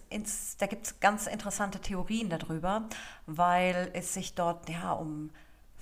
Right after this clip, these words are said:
Felsspalten handelt, die, ähm, halt immer wieder, ähm, ja, in denen man wirklich sehr viele Malereien und, ähm,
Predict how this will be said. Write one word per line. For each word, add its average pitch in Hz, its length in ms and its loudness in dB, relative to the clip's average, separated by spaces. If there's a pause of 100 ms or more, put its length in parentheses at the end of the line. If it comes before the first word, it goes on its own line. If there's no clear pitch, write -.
Felsspalten 202 1700 2
handelt, 175 640 -2 (400)
die, 165 400 0 (260)
ähm, 170 480 2
halt 180 240 -6 (260)
immer 185 280 2
wieder, 165 580 2 (380)
ähm, 151 460 -8
ja, 170 180 4
in 180 100 0
denen 180 180 -4
man 170 340 0
wirklich 175 400 -6
sehr - 260 -2
viele 165 360 -4
Malereien 165 560 0
und, 156 300 -6
ähm, 156 520 -4